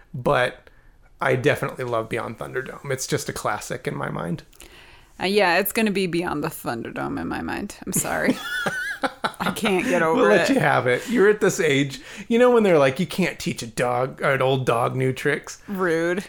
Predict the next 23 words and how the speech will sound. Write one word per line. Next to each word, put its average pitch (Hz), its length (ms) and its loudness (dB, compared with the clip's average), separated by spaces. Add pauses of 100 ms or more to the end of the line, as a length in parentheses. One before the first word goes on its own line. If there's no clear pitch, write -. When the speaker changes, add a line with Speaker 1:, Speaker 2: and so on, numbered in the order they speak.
(120)
Speaker 1:
Sometimes 170 500 2
you 160 60 6
have 160 100 2
to 165 80 2
let 135 240 2
the, 143 100 2
like, 120 280 0
boomers 127 480 2
just - 320 -4
say 123 220 0
what 123 160 2
they're 127 100 0
gonna 123 180 0
say. 135 480 -2
Speaker 2:
Uh. 180 220 4
Speaker 1:
This 156 200 2
is 123 200 0
your 123 120 0
moment. 110 440 -4 (320)
Speaker 2:
You're 269 280 -2
older 220 380 0
than 180 200 -2
me. 156 360 -4